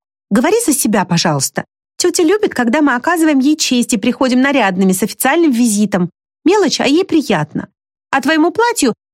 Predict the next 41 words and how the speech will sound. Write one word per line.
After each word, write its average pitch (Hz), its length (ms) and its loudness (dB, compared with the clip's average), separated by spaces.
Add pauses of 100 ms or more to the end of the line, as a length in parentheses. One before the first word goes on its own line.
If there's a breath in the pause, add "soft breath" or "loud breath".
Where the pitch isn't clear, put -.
(120)
пыль 349 180 4
едва 330 300 2
ли 294 100 2
повредит 233 460 0
больше, 294 300 0
чем 254 180 0
грязные 254 360 0
собаки 294 440 -2
и 247 40 0
неуклюжие 277 520 2
мальчишки, 302 600 0 (300)
которые 262 320 0
уже 302 260 0
успели 214 380 0
на 208 120 0
нем 208 180 0
потоптаться. 196 720 -4 (800)
Наклонись-ка, 254 760 0 (200 soft breath)
я 220 160 0
стряхну 220 360 0
с 214 40 -6
твоей 185 200 0
шляпы 214 340 -2
крошки». 240 540 -2 (760)
«Какая 269 400 -2
же 277 120 -2
ты 262 160 -2
умница, 254 520 0
Эми!» 170 480 -2 (560)
Джо 202 120 0
с 196 80 -4
раскаянием 220 540 0
перевела 165 340 0
взгляд 185 340 -2
со 196 80 -4
своего 165 340 0
испорченного 160 580 -2
костюма 180 400 -2
на 160 120 0
платье 156 340 -4
сестры, 180 480 -2